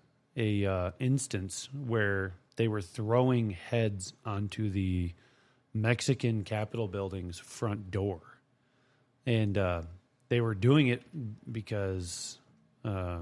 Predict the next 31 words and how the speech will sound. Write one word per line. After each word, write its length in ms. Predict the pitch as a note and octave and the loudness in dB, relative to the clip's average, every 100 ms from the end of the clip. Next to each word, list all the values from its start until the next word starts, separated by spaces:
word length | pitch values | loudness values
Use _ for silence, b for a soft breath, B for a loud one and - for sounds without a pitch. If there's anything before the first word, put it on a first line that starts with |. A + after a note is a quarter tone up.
| F2 - _ _ - | -10 -16 _ _ -4
who 120 | G#2+ | -2
knows, 340 | E2 F2 E2 - | -2 -4 -6 -6
but 200 | F#2+ - _ b b b b b | -10 -10 _ b b b b b
they 80 | C3 | 0
were 100 | A2+ | 2
doing 320 | G2 C#3+ C#3+ | 6 8 8
it 140 | A#2+ A2 | 4 0
because 380 | G#2+ A2 G#2 G2 | -4 0 0 0
of, 320 | F#2+ F#2 F#2 | 0 -2 -2
uh, 200 | G2 F2+ | -2 -2
some 520 | - D3 C#3+ A#2+ A2+ - | 6 8 8 4 0 -2
legislation 680 | A#2+ A2+ G#2+ A2 A#2+ C3+ B2+ | -2 0 -2 -2 -2 -2 -2
that 100 | A#2+ | -4
was 100 | G#2+ | -6
passed 420 | B2 A2+ A#2+ - | -4 -2 -2 -4
and 120 | G#2 | -6
some 160 | - G#2 | -6 -6
statement 420 | - A2+ A2 G2+ | -2 -2 -2 -2
that 120 | A2+ | -2
was 140 | G#2 | -2
made 280 | F#2+ F#2+ G2+ | -4 -4 -4
by 120 | F#2+ | -4
the 140 | F#2+ F2+ - | -6 -8 -8
Mexican 360 | G#2+ F#2+ - F#2+ | -8 -8 -10 -8
president 380 | G2+ G2 F#2+ | -6 -6 -6
about 340 | F#2+ F#2 G2 - | -6 -4 -6 -6
cracking 400 | - G2 - G2 | -6 -4 -4 -6
down 340 | F2 F2 F#2+ | -6 -6 -6
on 280 | E2+ E2+ F2 - | -6 -8 -10 -8
cartels 640 | F#2+ F2+ F#2+ F2 F2+ E2+ | -8 -6 -6 -6 -6 -8
and 160 | E2 | -14